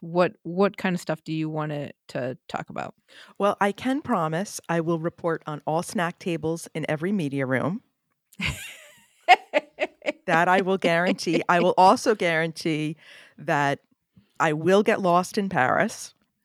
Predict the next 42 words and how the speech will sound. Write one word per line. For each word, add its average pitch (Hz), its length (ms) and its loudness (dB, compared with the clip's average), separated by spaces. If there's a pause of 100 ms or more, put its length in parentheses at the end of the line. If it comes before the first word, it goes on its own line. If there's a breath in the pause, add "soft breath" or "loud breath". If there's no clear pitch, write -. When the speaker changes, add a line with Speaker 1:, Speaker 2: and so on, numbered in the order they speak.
(160)
Speaker 2:
despite 190 560 2
my 196 160 0
attempt 185 480 -2
to 196 100 -4
learn 165 340 -2
to 185 120 -4
read 170 300 -2
as 151 160 -2
much 165 360 -2
French 170 300 -4
as 175 100 -12
possible. 151 600 -4
This 165 200 -6
is 185 100 -8
me 254 220 0
we're 226 140 4
talking 180 420 -2
about. 165 440 0 (720 loud breath)
I 160 140 -2
will 160 200 0
get 160 220 0
lost. 143 500 0
So 175 380 2
I 175 140 0
can 180 180 -8
promise 226 600 2
you 165 420 -2 (140)
travel 165 400 2
adventures, 147 800 -2 (120)
and 165 200 -2
now 147 440 0 (240)
this 170 220 -8
will 160 80 -4
be 147 180 -6
in 151 300 -10 (120)
with 165 160 -4
a 160 60 2
lot 165 440 2
more 175 200 0
people 160 420 0
involved. 170 720 2 (180)
Speaker 1:
Right. 185 200 -6